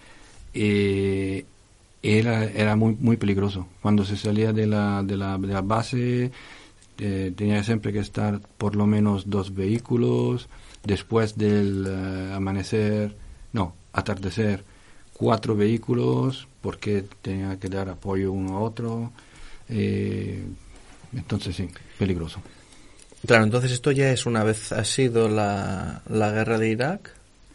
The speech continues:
Speaker 2: y lo que nos encontramos es una situación de guerra de guerrillas, básicamente.
Speaker 1: Los insurgencia, la sin-, la, la insurgencia. Eh, claro, eh, eso es todavía más complicado para los militares,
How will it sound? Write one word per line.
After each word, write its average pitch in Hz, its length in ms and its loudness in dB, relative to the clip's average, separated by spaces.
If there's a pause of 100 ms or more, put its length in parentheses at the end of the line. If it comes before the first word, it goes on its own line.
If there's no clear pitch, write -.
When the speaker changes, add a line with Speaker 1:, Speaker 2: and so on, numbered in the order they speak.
(480)
Speaker 2:
y 123 100 4
lo 117 140 6
que 117 80 4
nos 110 180 0
encontramos 110 800 0
es 120 100 -2
una 123 80 0
situación 117 420 -2
de 139 140 2
guerra 110 240 0
de 104 140 0
guerrillas, 117 400 0
básicamente. 113 640 -4 (1500)
Speaker 1:
Los 110 220 6
insurgencia, 113 760 2 (140)
la 135 120 -2
sin-, 107 260 2
la, 98 360 -2
la 101 100 -2
insurgencia. 104 840 0 (680)
Eh, 104 360 0
claro, 123 380 4
eh, 98 340 0 (200)
eso 127 180 6
es 131 100 8 (460)
todavía 127 400 10
más 143 180 8
complicado 135 540 6
para 117 160 4
los 107 180 4
militares, 110 520 4